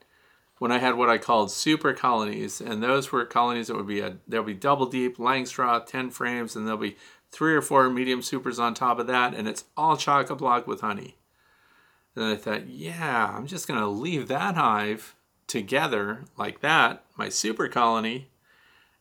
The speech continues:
and then the other colonies, who cares about them? I'm gonna have the super colony, I'm gonna focus on it, I'm gonna leave all those resources, and then come springtime,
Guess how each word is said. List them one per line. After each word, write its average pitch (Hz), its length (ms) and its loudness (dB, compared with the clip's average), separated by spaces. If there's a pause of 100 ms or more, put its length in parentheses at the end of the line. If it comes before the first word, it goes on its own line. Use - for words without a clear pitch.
and 117 120 -2
then 123 320 2
the 117 140 -2
other 180 160 0
colonies, 131 600 2
who 143 100 -6
cares 113 300 0
about 104 260 -2
them? 104 420 -6
I'm 127 120 4
gonna 127 120 0
have 120 160 0
the 104 80 -4
super 170 340 -4
colony, 117 300 0
I'm 107 80 -2
gonna 104 140 -4
focus 147 420 -2
on 110 160 2
it, - 20 -2
I'm 110 80 -4
gonna 101 120 -6
leave 151 180 -2
all 135 100 0
those 110 160 0
resources, 104 640 -4
and 104 140 -4
then 107 140 -6
come 123 220 -2
springtime, 123 840 -2